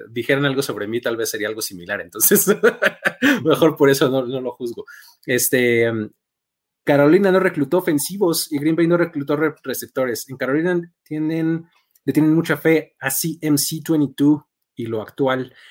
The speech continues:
pero ya no está Olsen. ¿Qué más aparte de McCaffrey tienen? Creo que lo mencionaba hace un momento cuando hablé de Carolina. Creo que su apuesta es a jugar fútbol complementario,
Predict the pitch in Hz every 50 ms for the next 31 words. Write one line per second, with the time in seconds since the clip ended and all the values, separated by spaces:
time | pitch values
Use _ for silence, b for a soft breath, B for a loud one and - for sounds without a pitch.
0 | B B - - 120 120 117 139 139 143 135 - - 143 135 120 131 143 147 143
1 | - - 107 101 101 - _ _ _ _ _ _ _ _ - - 151 160 170 170
2 | 170 175 170 170 165 160 - 160 143 123 120 120 - 147 147 - 147 139 - 156
3 | 160 160 143 120 117 - 165 175 170 208 196 160 139 131 - 143 156 165 165 165
4 | 175 170 165 160 170 175 175 170 - 131 120 123 127 139 147 151 147 143 127 117
5 | 113 131 147 147 135 - - - 147 165 165 165 - 165 147 - _ _ _ -
6 | - - - 127 - - 151 147 - - - 139 - 127 123 135 139 147 143 -
7 | _ _ _ - 151 135 151 147 147 151 143 143 139 117 110 104 104 - 131 123
8 | 117 87